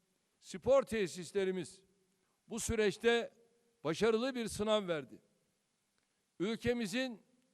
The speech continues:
yeni yapı stokunu asla bu standartların altına düşürmeyeceğiz.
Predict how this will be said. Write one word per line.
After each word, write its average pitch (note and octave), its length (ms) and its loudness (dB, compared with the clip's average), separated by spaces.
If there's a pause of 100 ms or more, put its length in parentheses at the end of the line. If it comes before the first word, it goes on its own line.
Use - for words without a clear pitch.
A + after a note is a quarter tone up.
(240)
yeni A3 400 -4
yapı A#3 300 -2
stokunu G3 600 -2 (600)
asla G#3 520 2
bu F3+ 100 -8
standartların G3+ 800 -2
altına G3+ 580 -2 (560)
düşürmeyeceğiz. D3+ 880 -8